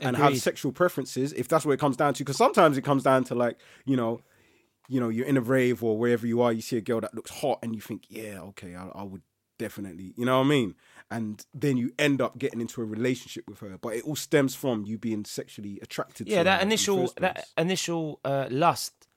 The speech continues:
Speaker 2: That's what I was talking about. That,
Speaker 1: Mm.
Speaker 2: that animalistic thing of,
Speaker 1: Yeah.
Speaker 2: like, you don't even sense it. I'm sniffing, but,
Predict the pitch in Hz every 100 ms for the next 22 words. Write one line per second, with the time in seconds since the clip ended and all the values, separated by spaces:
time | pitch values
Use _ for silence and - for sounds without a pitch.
0 | - 170 - 139 139 - 170 - 120 117
1 | 120 131 113 143 - 156 151 151 156 -
2 | 151 - 143 131 - _ 202 175 - _
3 | _ _ _ - 127 - _ _ 123 165
4 | 160 131 120 120 _ - - 180 - -
5 | 113 - - 127 - 185 - 143 131